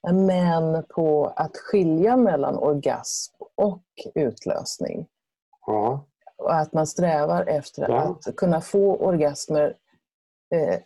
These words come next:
Speaker 1: alltså, vid utlösning så ger du ju ut energi, så många män blir ju
Speaker 2: Ja.
Speaker 1: trötta efter en utlösning.
Speaker 2: Ja, ja,
Speaker 1: Då är sexet
Speaker 2: ja.
Speaker 1: slut.
Speaker 2: Ja.
Speaker 1: Men när män får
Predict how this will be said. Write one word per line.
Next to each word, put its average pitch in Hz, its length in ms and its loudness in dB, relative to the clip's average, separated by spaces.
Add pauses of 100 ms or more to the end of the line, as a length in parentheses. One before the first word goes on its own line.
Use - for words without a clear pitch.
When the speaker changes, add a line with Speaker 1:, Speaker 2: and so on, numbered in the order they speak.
Speaker 1:
alltså, 170 220 0 (320)
vid 190 200 2
utlösning 190 720 2
så 180 160 0
ger 175 240 2
du 170 120 0
ju 170 180 0
ut 208 360 2 (140)
energi, - 500 -2
så - 160 -2
många 160 240 0
män 160 300 0
blir 147 120 0
ju - 40 2
Speaker 2:
Ja. 110 180 0
Speaker 1:
trötta 202 640 -2
efter 98 680 -4 (180)
en - 240 -4
utlösning. 131 720 -2
Speaker 2:
Ja, - 60 -2
ja, 156 60 0
Speaker 1:
Då 175 80 2
är 151 100 2
sexet 156 220 -2 (180)
Speaker 2:
ja. 147 140 0
Speaker 1:
slut. - 540 -2 (640)
Speaker 2:
Ja. 104 200 0
Speaker 1:
Men 180 280 2
när 180 280 2
män 170 400 0 (100)
får 151 220 0